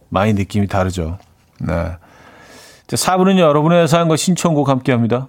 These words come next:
문자 샵 팔구일공, 단문 오십 원, 장문 백 원 들고요. 콩과 마이크에는 공짜고요. 어, 많은 사연, 신청곡 보내주시면 좋을 것 같아요. 소개해드리고 선물도 저희가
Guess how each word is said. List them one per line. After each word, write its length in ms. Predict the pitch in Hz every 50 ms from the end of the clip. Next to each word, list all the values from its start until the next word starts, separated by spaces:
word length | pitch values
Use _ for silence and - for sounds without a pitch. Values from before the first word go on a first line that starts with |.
| _
문자 300 | - 113 120 117 - 139 131
샵 220 | - 156 147 -
팔구일공, 500 | - 160 147 139 135 131 123 104 113 117
단문 300 | 110 131 127 135 143 143
오십 240 | 139 131 123 - -
원, 120 | 143 139 131
장문 340 | - 135 117 117 123 123 117
백 180 | - 107 104
원 220 | 113 117 117 113 104
들고요. 260 | 107 98 95 113 131
콩과 360 | - - - 180 151 170 160
마이크에는 460 | 139 110 101 110 110 - - 127 127
공짜고요. 640 | 135 - 120 110 107 - - 110 98 98 123 139 127 120 - - - - - - - - - - - - - - - - _ _ _ -
어, 480 | - 110 110 110 107 107 107 107 107 104
많은 260 | 104 107 113 127 135
사연, 340 | 127 - 139 131 131 131 143 -
신청곡 720 | - - 147 135 - - 139 123 110 120 139 147 - _ _ _ _ _ - - _ _ _
보내주시면 480 | - - 110 113 113 107 110 - - 123
좋을 180 | 113 - 110 101
것 120 | - - 104
같아요. 260 | 95 90 - - 95
소개해드리고 640 | - - 160 147 160 170 170 160 170 165 160 160 180
선물도 540 | 165 - - 208 208 214 220 208 180 185 170
저희가 580 | 139 139 127 117 107 110 104 107 123 147 165